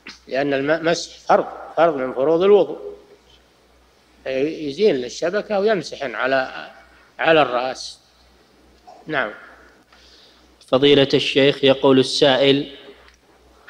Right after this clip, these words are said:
Speaker 2: إنني أشكو <clears throat> من
Speaker 1: نعم.
Speaker 2: التهابات، يقول السائل:
Speaker 1: نعم.
Speaker 2: "أشكو من التهابات بالجيوب الأنفية،
Speaker 1: مم.
Speaker 2: فبعض الأحيان لا أستطيع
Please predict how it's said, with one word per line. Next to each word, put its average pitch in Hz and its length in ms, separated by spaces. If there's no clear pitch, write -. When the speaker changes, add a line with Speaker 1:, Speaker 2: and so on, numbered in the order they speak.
Speaker 2:
إنني 151 500
أشكو 147 420
<clears throat> - 560
من 143 100
Speaker 1:
نعم. 143 100
Speaker 2:
التهابات، 147 720
يقول 143 320
السائل: 151 640
Speaker 1:
نعم. 139 180
Speaker 2:
"أشكو 156 580
من 143 120
التهابات 147 720
بالجيوب 143 540
الأنفية، 147 680
Speaker 1:
مم. 143 100
Speaker 2:
فبعض 156 380
الأحيان 156 680
لا 165 260
أستطيع 160 600